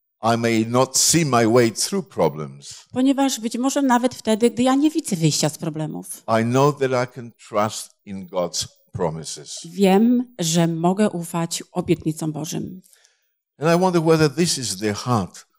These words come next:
Speaker 1: of Christianity in the broken world.
Speaker 2: Ja nie wiem, czy to nie jest właśnie serce, sedno chrześcijaństwa w tym załamanym świecie.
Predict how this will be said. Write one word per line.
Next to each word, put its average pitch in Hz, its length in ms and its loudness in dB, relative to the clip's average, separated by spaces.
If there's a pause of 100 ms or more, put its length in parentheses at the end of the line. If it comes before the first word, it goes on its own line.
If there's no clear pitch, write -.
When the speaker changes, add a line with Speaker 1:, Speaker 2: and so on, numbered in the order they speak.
(120)
Speaker 1:
of - 260 -12
Christianity 104 880 2 (280)
in 104 160 -4
the 92 80 -2
broken 90 640 0
world. 69 320 -16 (640)
Speaker 2:
Ja 262 160 4
nie 262 140 8
wiem, 175 180 8
czy 180 120 4
to 185 120 2
nie 175 120 8
jest 170 120 4
właśnie 175 540 2
serce, 226 840 0
sedno 180 540 0
chrześcijaństwa 185 800 -2
w - 80 -8
tym 175 380 4
załamanym 165 600 -2
świecie. 170 480 -6